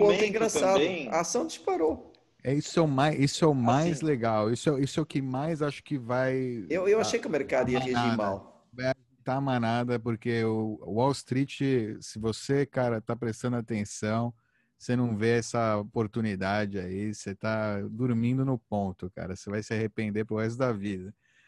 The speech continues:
Speaker 3: O cara te, o cara que trabalha com isso, né? Trabalha com pompar estoque, com fazer desse, tomar decisões aí pra,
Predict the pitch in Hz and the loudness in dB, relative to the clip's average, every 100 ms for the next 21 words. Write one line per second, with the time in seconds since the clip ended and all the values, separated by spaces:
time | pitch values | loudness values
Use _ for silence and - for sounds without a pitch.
0 | _ - 110 - 127 120 - 127 110 147 | _ -12 -10 -4 -2 -2 -2 -6 0 0
1 | 147 - 123 123 143 143 - 131 131 - | 0 0 0 2 0 -2 -2 -4 -4 -6
2 | 104 110 110 110 123 - 131 117 127 113 | -8 -6 -6 -2 -2 -2 -8 -4 -4 -4
3 | - 117 120 110 104 95 95 _ _ _ | -2 0 2 2 0 -4 -8 _ _ _
4 | 113 - 117 120 120 - 104 107 - 107 | -18 -10 -2 0 0 -4 -10 -10 -4 -4
5 | 101 113 113 110 104 107 104 - 113 113 | -2 0 0 0 -2 -4 -8 -6 -2 0
6 | 120 117 - 113 101 110 113 104 101 101 | 0 -2 -4 -6 -2 -2 -2 -2 -4 -4
7 | 101 101 98 | -4 -4 -4